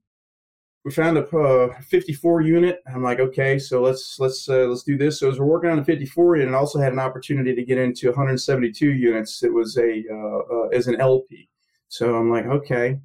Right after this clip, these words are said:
And, uh, I'm like, "Where am I gonna get the money?" Well,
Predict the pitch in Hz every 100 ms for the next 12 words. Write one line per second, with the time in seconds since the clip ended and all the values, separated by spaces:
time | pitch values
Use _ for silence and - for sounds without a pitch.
0 | - 123 123 123 120 123 135 139 127 -
1 | 113 123 117 123 123 127 127 123 147 156
2 | - 110 110 131